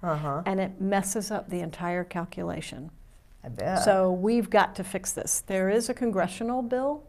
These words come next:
Speaker 2: to fix it
Speaker 1: Uh-huh.
Speaker 2: that is co-sponsored by Republicans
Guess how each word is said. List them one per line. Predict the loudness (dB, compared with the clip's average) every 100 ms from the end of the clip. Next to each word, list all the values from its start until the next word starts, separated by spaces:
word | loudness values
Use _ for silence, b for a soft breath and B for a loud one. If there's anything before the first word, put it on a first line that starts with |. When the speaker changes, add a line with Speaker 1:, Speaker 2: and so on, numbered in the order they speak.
| -10
Speaker 2:
to | -8
fix | -2 -2 4
it | 4 4
Speaker 1:
Uh-huh. | -2 -10 B 4
Speaker 2:
that | 6 8
is | 6 2 -2
co-sponsored | 0 0 0 -2 -2 -2 -4 -4
by | -4 -2 -2 -6 B B B -8
Republicans | -4 -2 0 0 2 2 2 -2